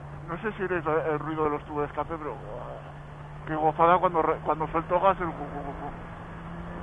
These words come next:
cu. ¿Lo oís? Oh, qué gozadito, nene. Joder, ahí. En esta curva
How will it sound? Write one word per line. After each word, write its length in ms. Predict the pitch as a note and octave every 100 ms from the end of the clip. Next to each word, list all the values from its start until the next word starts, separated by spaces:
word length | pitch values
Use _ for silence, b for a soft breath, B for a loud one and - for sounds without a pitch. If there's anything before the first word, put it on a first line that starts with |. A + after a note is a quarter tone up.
| - - - - - D3
cu. 80 | E3
¿Lo 80 |
oís? 140 | F#3 B3+ - - - - - - - - - - - - - B2
Oh, 600 | C3 C3+ C#3+ C#3+ C#3+ C#3 B2+ - - - - - - - -
qué 100 | D3+
gozadito, 640 | D#3+ E3 D#3+ D#3+ E3+ D#3
nene. 280 | D#3+ E3 C#3 A#2+ - - - - F3+ - -
Joder, 300 | - C#3 C3 A2
ahí. 540 | A2 A2+ A2 A2 A2+ A2+ - - - - - - - - - - - - - - - - - - - - - - - - - - - - - - - - - - - - - - - - - - - - - -
En 80 | -
esta 280 | G#3 - D4
curva 480 | D4 E4 G#3+ B3+